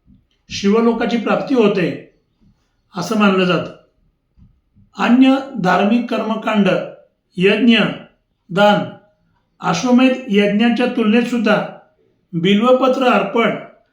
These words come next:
हा श्रेष्ठ पुण्यकर्म म्हणून गणला जातो. बिल्वपत्राला स्पर्श करणं आणि त्याचं दर्शन घेणं हे देखील पापरहित करणारं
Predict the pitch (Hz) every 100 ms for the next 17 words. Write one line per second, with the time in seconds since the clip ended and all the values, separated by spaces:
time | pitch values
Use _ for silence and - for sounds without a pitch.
0 | _ _ - 208 208 - - - 202 254
1 | 254 262 247 226 233 233 220 214 208 202
2 | 180 - - _ _ _ _ _ _ 180
3 | 196 190 190 185 156 135 - _ _ _
4 | _ _ _ _ _ 165 220 240 262 240
5 | - 240 247 202 - - _ - - 233
6 | 247 247 247 233 208 185 139 - _ _
7 | _ _ _ _ 180 226 240 240 233 214
8 | 208 240 262 226 220 202 - - - _
9 | _ _ - 226 254 240 240 233 170 170
10 | - _ _ 202 208 262 247 220 - 226
11 | 202 202 196 -